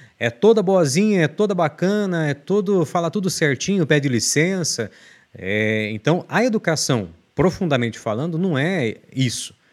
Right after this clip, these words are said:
né? É claro que pode acontecer de uma pessoa, é, sim ter uma educação continuamente crescente e também ter essas características, mas a gente não pode resumir e colocar, então, o significado de educação,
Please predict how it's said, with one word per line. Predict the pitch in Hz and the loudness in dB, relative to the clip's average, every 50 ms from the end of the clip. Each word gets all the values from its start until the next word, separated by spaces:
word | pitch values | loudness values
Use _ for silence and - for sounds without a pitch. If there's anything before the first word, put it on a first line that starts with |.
| _ _ _ _ _ _ _ | _ _ _ _ _ _ _
né? | - 101 104 113 123 120 | -8 -4 -2 -2 -2 -2
É | |
claro | 117 - 120 127 151 156 | -2 0 2 2 2 0
que | - 160 | -2 -2
pode | - 135 127 117 110 110 | 0 0 0 0 -2 -4
acontecer | 101 - 107 110 139 147 - 147 147 151 | -4 -4 -6 -6 -6 -4 -2 -2 -2 -2
de | 143 | -2
uma | 123 113 | -4 -4
pessoa, | - 120 113 - - - 117 113 101 - - _ _ _ _ _ | -4 -4 -6 -6 -6 -4 -4 -4 -4 -6 -12 _ _ _ _ _
é, | 104 98 101 101 98 95 92 92 90 90 87 - - - _ _ _ | -6 -4 -2 -2 0 -2 -2 -2 -4 -4 -6 -10 -14 -20 _ _ _
sim | - - - - 147 196 | -8 -4 0 2 2 2
ter | 196 - 143 135 151 180 165 | 2 2 2 2 2 2 0
uma | 135 113 110 104 104 101 95 | -2 -4 -4 -4 -6 -6 -8
educação | 92 110 - - 120 110 - - 131 127 120 113 104 95 87 - _ _ _ | -8 -6 -4 -4 -4 -2 -2 -4 -2 -2 -2 -4 -6 -8 -10 -14 _ _ _
continuamente | - 123 117 110 - - 143 147 131 117 120 127 123 - - | -4 -4 -4 -2 -2 -4 -4 -2 -2 0 -2 -2 -2 -6 -10
crescente | 104 - - 147 135 - - - 131 143 180 190 - - _ _ _ _ _ _ _ _ _ | -12 0 2 2 2 2 0 -2 -2 -2 -4 -6 -10 -16 _ _ _ _ _ _ _ _ _
e | _ | _
também | - 123 110 107 139 170 | -2 -2 0 2 0 0
ter | 165 - 139 160 | 2 2 2 2
essas | 180 165 - - - | 2 2 -2 -6 -4
características, | - 123 107 113 - - 117 107 104 120 160 151 - - 82 - - - _ _ _ _ _ _ _ _ _ | -4 -2 -2 -2 -4 -4 -6 -4 -4 -4 -6 -6 -8 -12 -12 -14 -14 -16 _ _ _ _ _ _ _ _ _
mas | 107 113 117 | 0 2 2
a | 131 | 2
gente | 123 147 151 - | 0 0 0 0
não | 175 175 156 | 0 0 2
pode | - 165 170 165 156 | 4 2 4 4 4
resumir | 147 170 147 139 135 117 113 117 156 196 190 - - - _ _ | 2 2 2 0 -2 -2 0 0 0 0 -2 -4 -6 -14 _ _
e | 113 113 | -4 -2
colocar, | - 127 139 151 165 156 - 135 131 151 175 185 | 0 0 0 0 0 0 2 2 2 4 2 0
então, | 151 - - 139 160 | 0 0 0 0 0
o | 160 | 0
significado | - - 131 135 175 170 - - 143 - - 139 160 190 190 160 139 | -2 -2 0 0 0 0 0 -2 -2 2 2 2 2 2 0 -2 -4
de | 117 107 113 113 110 110 | -4 -2 -2 0 0 0
educação, | 110 104 110 - 117 104 - - - 160 202 208 | 0 -2 -2 -4 -4 -2 -2 -2 -2 -2 -2 -4